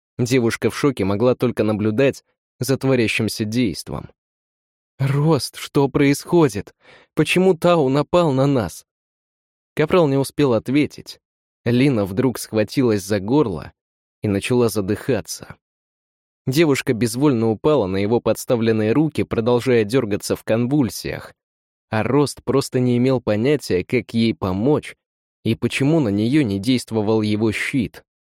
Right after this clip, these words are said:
«Лина, что с тобой, милая? Держись!»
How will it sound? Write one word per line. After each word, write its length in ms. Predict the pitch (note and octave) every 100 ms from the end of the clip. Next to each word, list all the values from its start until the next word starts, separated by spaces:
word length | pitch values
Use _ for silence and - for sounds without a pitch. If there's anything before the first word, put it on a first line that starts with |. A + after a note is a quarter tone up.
| _ _ _ _ _ -
«Лина, 760 | G#2+ A2+ A2+ C3 G#2+ - - - _ _
что 420 | - - - D3 D3
с 100 | -
тобой, 340 | G#2 G#2 C3
милая? 420 | G#2+ C#3 G#2+ F2
Держись!» 760 | G#2 B2+ C#3 A#2 E3+ D3 F#2+